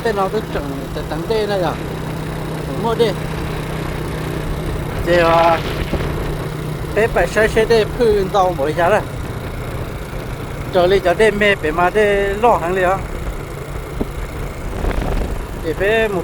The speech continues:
thằng tròn đã, ê, để năm mươi là nó sẽ phun lo cho thì đi cho đó. Đỡ tàu là nó chỉ ở đây sao?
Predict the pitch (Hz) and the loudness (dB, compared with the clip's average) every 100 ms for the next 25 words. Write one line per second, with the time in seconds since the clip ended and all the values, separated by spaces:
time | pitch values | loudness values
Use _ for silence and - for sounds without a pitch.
0 | 156 185 165 185 180 156 139 135 160 165 | 2 2 4 2 4 2 2 2 2 2
1 | 160 165 - - - - - - - - | 2 0 -2 -8 -8 -8 -6 -6 -6 -6
2 | - - 214 202 214 220 196 165 147 170 | -2 4 4 6 4 4 2 2 0 -2
3 | 196 208 214 214 - - 214 185 175 160 | 0 2 2 0 -2 0 0 0 0 0
4 | 165 175 156 - - 175 151 175 175 180 | 2 2 0 -2 -4 -2 -2 -2 0 2
5 | 185 - - - - - - - - - | 2 0 -6 -8 -8 -6 -6 -6 -6 -6
6 | - - - - - - - - - - | -6 -6 -6 -6 -6 -6 -6 -6 -4 -4
7 | - - - - - - - 214 - - | -4 -4 -4 -2 -4 -4 0 2 2 2
8 | 233 220 196 208 185 196 185 180 202 214 | 2 2 0 -2 -2 -2 -2 -2 -2 -2
9 | 202 214 | -2 -4